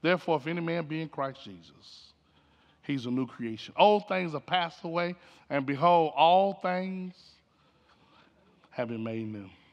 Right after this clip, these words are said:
<coughs> And you have to notice the building block here. In verse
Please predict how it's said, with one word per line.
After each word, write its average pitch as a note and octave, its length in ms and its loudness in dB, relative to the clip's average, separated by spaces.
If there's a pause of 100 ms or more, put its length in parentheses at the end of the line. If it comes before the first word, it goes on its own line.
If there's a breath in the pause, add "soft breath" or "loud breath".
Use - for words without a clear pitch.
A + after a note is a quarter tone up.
(1800 soft breath)
<coughs> - 300 10 (180)
And G#3+ 140 4
you A#3+ 80 8
have C4+ 120 4
to G3+ 100 0
notice A#3+ 260 6
the - 100 -8
building F#3 380 2
block C3+ 240 2
here. C#3 220 -2
In B2+ 60 -4
verse F#3+ 380 0